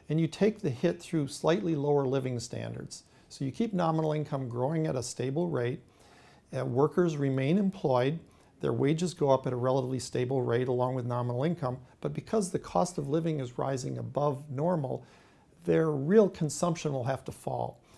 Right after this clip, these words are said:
So the way the, uh, economy suffers in that situation is not through mass unemployment, but just through slightly lower living standards of people already working.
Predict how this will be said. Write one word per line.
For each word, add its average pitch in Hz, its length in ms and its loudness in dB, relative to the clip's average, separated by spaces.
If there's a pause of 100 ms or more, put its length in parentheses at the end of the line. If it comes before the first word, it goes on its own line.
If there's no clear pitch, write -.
(120)
So - 200 -2
the 156 100 2
way 190 480 2
the, 156 440 -6
uh, 131 320 -2 (100)
economy 147 460 -4
suffers 151 500 0
in 135 120 -4
that 139 160 -4
situation 135 560 -4
is 120 120 -8
not 151 220 -4
through 190 140 -2
mass 156 340 -4
unemployment, 147 600 -4 (300)
but 131 120 -4
just 175 280 -2
through 151 300 0 (180)
slightly 160 440 0
lower 147 280 4
living 135 300 0
standards 127 440 -6
of 117 80 -8
people - 360 -6
already 127 300 -2
working. 120 460 -4